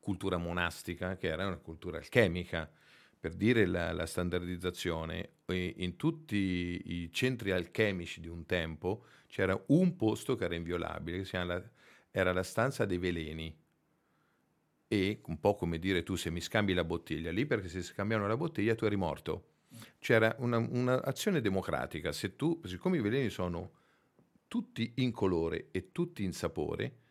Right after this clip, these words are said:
tu potevi scambiare una boccetta che non c'erano le etichette come noi pensiamo, magari per distrazione, quella boccia di, di bottiglietta, anabeuta con un, con un prodotto poteva essere vele-, quello velenoso, quindi rigorosamente tutti i veleni finivano dentro una stanza o una,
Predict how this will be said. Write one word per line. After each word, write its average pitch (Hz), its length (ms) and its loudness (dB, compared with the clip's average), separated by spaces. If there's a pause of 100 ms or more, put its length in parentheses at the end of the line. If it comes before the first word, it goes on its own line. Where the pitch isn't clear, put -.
(300)
tu 151 100 -4
potevi 104 340 0
scambiare 101 440 2
una 80 140 -8
boccetta 85 360 -4
che 95 60 -6
non 87 80 -6
c'erano 95 300 -2
le 82 120 -4
etichette - 680 -6
come 82 160 -8
noi 82 160 -6
pensiamo, 78 720 -6 (380)
magari 85 360 -2
per 87 200 -2
distrazione, 123 920 4
quella 87 320 2
boccia 87 720 2
di, 85 240 -2
di 82 180 0
bottiglietta, 90 920 2
anabeuta 87 600 4
con 90 200 -4
un, 90 420 -2 (280)
con 107 160 2
un 104 120 2
prodotto 127 480 2
poteva 101 320 2
essere 113 240 0
vele-, 90 240 0
quello 104 220 2
velenoso, 113 720 0 (300)
quindi 90 600 2
rigorosamente 143 1120 2
tutti - 340 0
i - 20 4
veleni 139 380 4
finivano 101 420 0
dentro 107 360 0
una 92 200 0
stanza 185 640 4
o 87 80 0
una, 92 260 -2